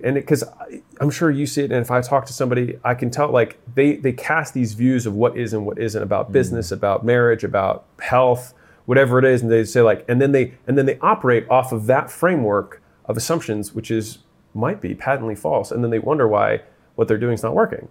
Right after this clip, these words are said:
Speaker 1: It's like,
Speaker 2: Mm.
Speaker 1: because the entire foundation upon which you built this thing is just wrong, right? And so, um,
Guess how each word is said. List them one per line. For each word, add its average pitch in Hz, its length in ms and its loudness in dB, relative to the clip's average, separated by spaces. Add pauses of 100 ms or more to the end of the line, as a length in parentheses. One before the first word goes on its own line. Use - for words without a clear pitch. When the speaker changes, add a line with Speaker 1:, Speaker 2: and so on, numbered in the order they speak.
(100)
Speaker 1:
It's - 100 -10
like, 120 140 2
Speaker 2:
Mm. - 40 -8
Speaker 1:
because 120 240 -2
the 120 80 -2
entire 139 260 -2
foundation 113 400 -4
upon 101 200 -6
which 101 140 -10
you 95 60 -8
built 151 240 -4
this - 140 -6
thing 92 180 -4
is 92 80 -10
just - 260 -12
wrong, 104 300 -6 (680)
right? 101 320 0 (380)
And 120 120 4
so, 123 500 4 (120)
um, 107 500 0